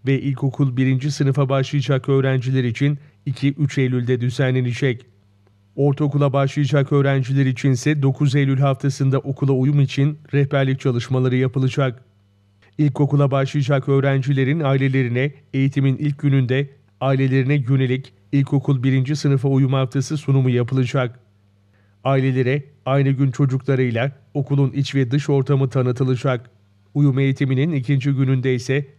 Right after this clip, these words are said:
okullarda uyum haftası etkinlikleri yapılacak. Ortaokul öğrencilerine ise dokuz Eylül'de ailelere yönelik ortaokul beşinci sınıfa uyum rehberi sunumu yapılacak. Sunum öncesinde ailelerle tanışma etkinlikleri gerçekleştirilebilecek.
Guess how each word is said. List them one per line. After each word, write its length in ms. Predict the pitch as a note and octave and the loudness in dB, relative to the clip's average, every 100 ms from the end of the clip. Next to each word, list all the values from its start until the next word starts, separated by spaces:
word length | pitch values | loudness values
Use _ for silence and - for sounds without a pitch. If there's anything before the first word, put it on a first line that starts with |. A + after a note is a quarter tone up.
| _ | _
okullarda 560 | C#3+ C#3 C#3 C3+ C3+ C3+ | -8 -4 0 0 0 0
uyum 280 | C3 D3 D3 | 0 0 2
haftası 400 | C#3 D3 C#3 C#3 | 0 0 0 -2
etkinlikleri 580 | A#2 C#3 C3+ C3 C3 | 0 0 0 0 -2
yapılacak. 680 | A#2+ A#2+ C3 B2+ C3 B2+ A#2 _ _ _ _ _ _ _ _ _ | -2 -2 -2 -2 0 -2 -4 _ _ _ _ _ _ _ _ _
Ortaokul 480 | - D3 C#3+ C#3 C#3 | 0 0 2 0 2
öğrencilerine 760 | C#3 C3+ C#3+ C3+ C#3+ C#3 C3+ C3+ | 2 2 2 0 0 0 0 -2
ise 280 | B2 F3 D3 | -2 -2 -2
dokuz 320 | C#3 D3 B2+ | -2 0 0
Eylül'de 400 | C#3+ C#3 C3 C3+ | 0 0 -2 -2
ailelere 440 | C3 C3+ C3+ C#3 | 0 0 0 0
yönelik 560 | C3+ B2 B2 B2 C#3+ - _ _ - | 0 0 0 0 -2 -8 _ _ -2
ortaokul 560 | C#3 C3 C#3 C#3+ C3 | -2 -2 -2 -2 0
beşinci 400 | C3+ C3 C3 C3+ | -2 0 -2 -2
sınıfa 320 | C#3+ C#3+ C#3 | 0 0 0
uyum 360 | D3 C3+ C#3+ D3 | 0 2 2 2
rehberi 380 | D3 C#3+ C#3 C#3+ | 0 0 0 -2
sunumu 320 | - C#3 B2+ | 0 0 2
yapılacak. 720 | A#2+ A#2 C3 B2 C#3+ B2 - _ _ _ _ | 0 0 -2 -2 -2 -4 -6 _ _ _ _
Sunum 300 | - D3 C#3+ | -4 0 2
öncesinde 580 | C3+ C3+ B2 C3+ C#3 C3+ | 2 2 0 0 0 2
ailelerle 520 | C3 C3+ C3+ C3+ C3 | 0 0 0 0 0
tanışma 400 | C3+ C3 B2 D#3 | -2 -4 -4 -2
etkinlikleri 600 | D3 C#3+ C#3 C#3 C#3+ B2+ | -2 0 0 0 -2 -2
gerçekleştirilebilecek. 1400 | A#2+ B2+ B2 C3 C#3 B2+ C3+ C3 B2+ B2+ B2 C#3+ B2 - | -2 -2 -4 -4 -2 0 0 0 0 -2 -2 -2 -4 -6